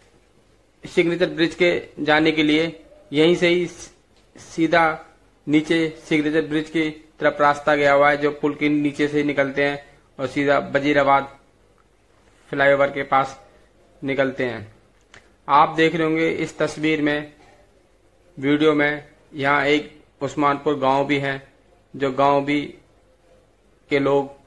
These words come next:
इस, इसी के पास रहते हैं,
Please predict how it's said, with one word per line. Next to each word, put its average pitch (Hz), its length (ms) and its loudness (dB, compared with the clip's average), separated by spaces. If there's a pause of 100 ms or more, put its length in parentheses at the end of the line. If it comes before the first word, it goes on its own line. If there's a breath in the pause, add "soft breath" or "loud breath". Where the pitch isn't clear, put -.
(1000)
इस, - 240 -6 (400)
इसी 147 260 -4
के 147 140 -4
पास 135 360 2
रहते 135 300 -2
हैं, 135 200 -8